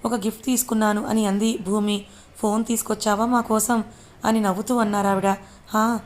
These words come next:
ఎలా తెలిసిపోయింది మీకు?" అని అంది భూమి. "సర్లే, ఫోన్ను తెలుగులో ఏమంటారో కనుక్కొని అది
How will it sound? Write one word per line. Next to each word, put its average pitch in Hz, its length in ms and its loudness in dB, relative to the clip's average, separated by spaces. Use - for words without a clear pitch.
ఎలా 196 180 2
తెలిసిపోయింది 247 520 0
మీకు?" 247 300 0
అని 220 200 0
అంది 202 200 0
భూమి. 208 400 0
"సర్లే, 220 380 0
ఫోన్ను 262 500 2
తెలుగులో 240 440 2
ఏమంటారో 226 680 2
కనుక్కొని 247 600 0
అది 202 160 0